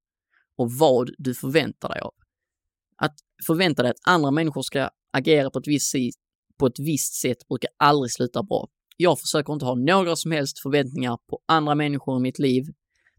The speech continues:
Ta-, jag försöker bara ta ansvar för det jag kan styra över. När jag reser förväntar jag mig alltid att tåget ska vara sent, att flyget ska vara sent. Tidigare kunde jag bli väldigt frustrerad över sånt här, men nu för tiden så brukar jag bara,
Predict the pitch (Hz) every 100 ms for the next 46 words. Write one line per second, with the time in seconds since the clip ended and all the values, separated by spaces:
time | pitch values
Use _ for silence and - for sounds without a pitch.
0 | - 147 - - 139 - 160 139 131 147
1 | 156 135 151 160 139 127 139 127 165 143
2 | 131 - 143 143 - - - - _ _
3 | _ _ _ - 147 170 175 135 - 147
4 | - 147 175 147 143 131 143 143 143 131
5 | - 170 147 135 - 131 - 156 127 -
6 | 131 - 156 131 - - 123 - - -
7 | - _ _ _ _ _ _ - 170 151
8 | 135 135 131 139 160 151 - 127 - -
9 | 165 127 123 123 131 135 - - - 160
10 | 185 - - 165 127 131 - 147 156 147
11 | 143 139 127